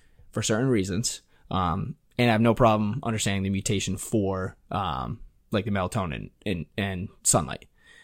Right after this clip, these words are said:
I do have a problem with somebody being super fast or being able to turn into a frickin' bat,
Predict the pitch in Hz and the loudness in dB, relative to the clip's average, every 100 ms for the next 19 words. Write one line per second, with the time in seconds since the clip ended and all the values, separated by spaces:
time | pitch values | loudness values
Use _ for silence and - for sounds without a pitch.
0 | - _ _ _ - _ _ - 131 101 | -20 _ _ _ -20 _ _ -4 -2 8
1 | 147 151 151 151 143 143 131 117 - - | 10 12 10 8 8 6 4 4 2 -12
2 | - _ _ _ _ - 131 120 120 110 | -18 _ _ _ _ 4 4 6 6 4
3 | - 143 120 - 120 110 110 - - 113 | 6 6 6 4 4 6 2 -4 0 2
4 | 113 107 98 101 113 104 101 - 117 110 | 4 2 0 0 0 2 0 0 2 2
5 | 104 104 80 - | 2 2 2 -6